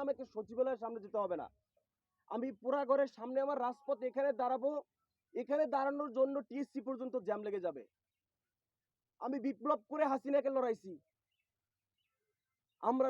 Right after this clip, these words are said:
সবাই মিলে। হাসিনা ভারত বসে আগুন এখানে ধরাই দেয় নাই।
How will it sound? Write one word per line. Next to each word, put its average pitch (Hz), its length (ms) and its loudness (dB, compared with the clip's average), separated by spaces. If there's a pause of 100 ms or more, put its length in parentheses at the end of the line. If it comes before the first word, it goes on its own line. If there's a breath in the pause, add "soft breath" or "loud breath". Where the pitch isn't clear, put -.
(120)
সবাই 254 280 4
মিলে। 202 180 -6 (840)
হাসিনা 277 400 0 (120)
ভারত 240 300 4
বসে 277 260 -2
আগুন 269 240 0
এখানে 277 240 2
ধরাই 226 260 2
দেয় 220 160 0
নাই। 175 120 -2